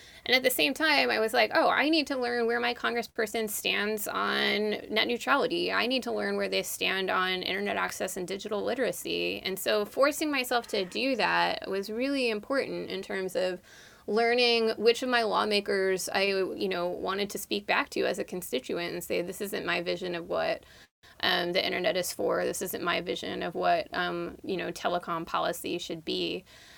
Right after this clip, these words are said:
Um, and the great thing about doing that, the more local the level you do that on, the more likely you are to actually have a conversation with a staffer. So I understand when people are like, "Well, I don't, does it really change when you call your senator?"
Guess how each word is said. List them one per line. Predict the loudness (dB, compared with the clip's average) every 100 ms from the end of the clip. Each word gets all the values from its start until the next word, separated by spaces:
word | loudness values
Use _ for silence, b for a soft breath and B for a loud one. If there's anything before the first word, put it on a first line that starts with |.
| -2
Um, | 2 2 0 -2 -6 2
and | 4 4 6
the |
great | 6 8 4 4
thing | 2
about | 4 4
doing | 4 2
that, | 4 4 4
the | 2
more | 4 4 4
local | 6 6 8 8 8 6
the | 2 4
level | 4 4 2
you | 2 0
do | -2 -2
that | 0 2
on, | 2 2 2
the | 2
more | 2 4
likely | 4 4 2
you | 2
are | 2 2
to |
actually | 2 0 -2
have | -6
a | -6
conversation | -4 -4 -4 -4 -4 -6
with | -6
a |
staffer. | -6 -4 -2 -2 -4 -4 -6 -8
So | -4 0 0 -2 B B B B
I | 2 4
understand | 6 4 2 0 0
when | -2
people | -2 2
are | 4 4 2 2 2
like, | 2 0
"Well, | 0 -6
I |
don't, | -4 -6 -8 -8 -4
does | -2 -2
it | -2
really | 2 2
change | 2 0 0 0 0
when | -2
you | 0
call | 2 0
your | 0
senator?" | -4 -4 -2 -4 -4